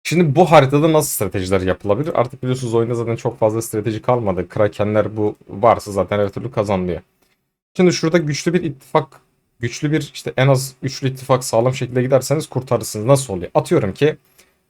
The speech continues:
siz burada üç tane sağlam ittifaksınız.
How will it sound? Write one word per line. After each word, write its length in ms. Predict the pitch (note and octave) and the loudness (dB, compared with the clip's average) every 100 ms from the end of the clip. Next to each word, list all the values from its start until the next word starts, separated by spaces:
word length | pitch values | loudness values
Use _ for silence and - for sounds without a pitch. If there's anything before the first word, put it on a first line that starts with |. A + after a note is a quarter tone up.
| _ _ | _ _
siz 260 | - F3+ D#3 | -4 -2 4
burada 180 | D#3 | 4
üç 200 | E3 F#3 | 4 0
tane 240 | - B2+ D3 | 2 2 4
sağlam 300 | - B2+ C3+ | 2 4 4
ittifaksınız. 760 | C3+ C3 B2 - - - - | 0 -4 -6 -6 -14 -12 -16